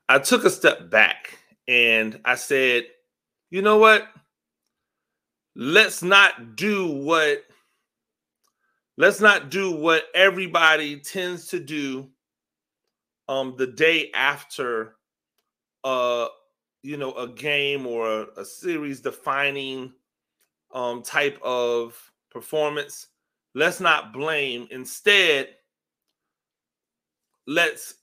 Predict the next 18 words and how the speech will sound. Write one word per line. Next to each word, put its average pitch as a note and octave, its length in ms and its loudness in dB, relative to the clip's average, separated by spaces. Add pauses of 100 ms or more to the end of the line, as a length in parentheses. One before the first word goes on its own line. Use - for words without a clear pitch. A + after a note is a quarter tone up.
give F#3+ 300 0
credit, F3+ 580 -2 (380)
but D#3 180 -4
then G3 260 2
also F#3 720 0 (460)
let's F#3 480 0
empathize." C#3+ 880 -4 (560)
But D3+ 120 2
I D#3+ 80 8
wanna A3 340 2
start A3 400 2
that E3 180 2
by D#3 140 2
saying, D3+ 500 -6 (760)
I F3+ 140 6
don't B3 160 2
wanna G3 180 0
hear D3 300 -6